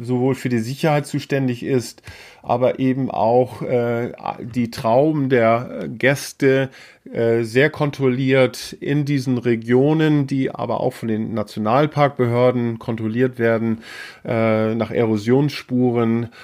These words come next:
müssen wir dort den Regeln der Nationalpark-, äh, Gesetzen folgen. Und wir machen dort, wie in jedem Nationalpark der Welt, Anlandung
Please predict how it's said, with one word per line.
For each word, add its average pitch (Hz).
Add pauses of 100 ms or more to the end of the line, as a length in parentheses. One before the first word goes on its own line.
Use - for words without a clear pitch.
müssen 131
wir 120
dort 120
den 123
Regeln 135
der 131
Nationalpark-, 113
äh, 117
Gesetzen 117
folgen. 143
Und 151
wir 127
machen 127
dort, 120
wie 165
in 151
jedem 147
Nationalpark 135
der 117
Welt, 123
Anlandung 127